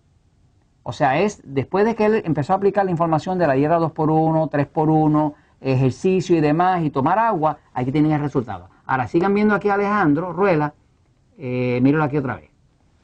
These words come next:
¿Ve la diferencia? Es dramática. ¿Por qué? Porque entendió el libro y aplicó lo del libro. El ejem-, eh, eh, Alejandro es un buen ejemplo para cualquiera. Y este es uno de los cientos de ejemplos que nos llegan,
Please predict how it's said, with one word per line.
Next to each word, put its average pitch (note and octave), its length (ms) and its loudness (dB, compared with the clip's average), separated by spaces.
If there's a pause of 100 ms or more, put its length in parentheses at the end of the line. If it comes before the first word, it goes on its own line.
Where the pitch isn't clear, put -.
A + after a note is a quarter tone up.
(800)
¿Ve C#3 120 -2
la F3 80 2
diferencia? F#3 600 -2 (200)
Es C#3+ 160 -2
dramática. C3+ 680 -2 (840)
¿Por C#3 140 0
qué? G#3+ 140 0
Porque C#3 200 -2
entendió B2 360 2
el C#3+ 100 2
libro A2+ 260 -2
y B2 100 0
aplicó A2+ 360 0
lo F3+ 100 0
del C3 160 0
libro. A2 280 -4 (520)
El C3 140 -4
ejem-, F3 280 0
eh, C#3 420 -8
eh, C3 360 -4
Alejandro E3 440 0
es F#3 60 2
un E3+ 160 2
buen F#3+ 220 0
ejemplo F#3 420 0
para C3+ 180 0
cualquiera. A2+ 580 -4 (360)
Y B2 80 -8
este B2+ 140 -6
es D#3+ 80 2
uno F3 140 2
de E3 80 2
los C3 120 -2
cientos D#3+ 380 0
de F3 80 0
ejemplos E3+ 340 -2
que B2 100 -6
nos A2+ 120 -8
llegan, B2+ 460 -2